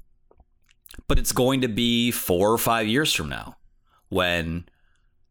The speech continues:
Torkelson will have been in the bigs for four or five years already. Riley Green will have been, been in the bigs for four or five years already.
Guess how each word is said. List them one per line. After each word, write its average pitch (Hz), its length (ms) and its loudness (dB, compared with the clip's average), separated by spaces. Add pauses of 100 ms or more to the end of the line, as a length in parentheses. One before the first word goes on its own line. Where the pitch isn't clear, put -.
(300)
Torkelson 117 520 0
will 135 140 4
have 139 140 0
been 131 140 2
in 135 80 2
the 135 80 0
bigs 123 300 -2
for 123 140 -2
four 123 240 2
or 127 40 2
five 127 260 0
years 123 240 2
already. 120 460 0 (580)
Riley 78 300 -4
Green 76 320 -4
will 113 120 2
have 131 120 -2
been, 135 280 0
been 131 140 0
in 131 60 2
the 131 60 0
bigs 123 260 -2
for 139 80 -2
four 131 240 2
or 123 40 0
five 123 240 0
years 120 240 0
already. 120 500 0